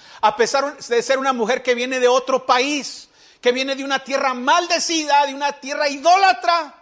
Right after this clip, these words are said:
Los siervos de Boz no la rechazaron, la recibieron, la acogieron, le ayudaron.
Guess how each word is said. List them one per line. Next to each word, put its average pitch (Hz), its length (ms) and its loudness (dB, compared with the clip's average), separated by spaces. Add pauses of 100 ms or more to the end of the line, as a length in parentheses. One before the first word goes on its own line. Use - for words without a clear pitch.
(380)
Los 185 240 -10
siervos 254 440 -8
de 262 100 -2
Boz 233 300 -8 (140)
no 214 300 -12
la 233 140 -6
rechazaron, 196 680 -8 (200)
la 165 140 -4
recibieron, 165 600 -8
la 175 100 2
acogieron, 180 560 -4 (180)
le 190 120 0
ayudaron. 220 720 -2